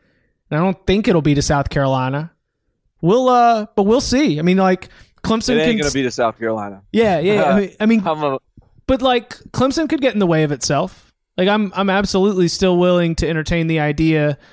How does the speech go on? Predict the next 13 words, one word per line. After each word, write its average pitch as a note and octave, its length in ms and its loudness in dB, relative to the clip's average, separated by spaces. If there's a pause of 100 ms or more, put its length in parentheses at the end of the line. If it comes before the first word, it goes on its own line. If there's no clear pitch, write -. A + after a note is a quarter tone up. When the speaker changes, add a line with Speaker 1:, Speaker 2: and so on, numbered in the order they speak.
(220)
Speaker 1:
that, D#3 460 0
for E3+ 220 2
example, D#3 1120 0 (600)
they F3 80 4
lose E3+ 260 2
at E3 80 -4
Boston E3 300 -2
College. - 520 -8 (680)
You D#3 80 0
know, F3+ 260 -2 (220)
like, E3 120 -6
I G3+ 80 0
could, G#3+ 160 -4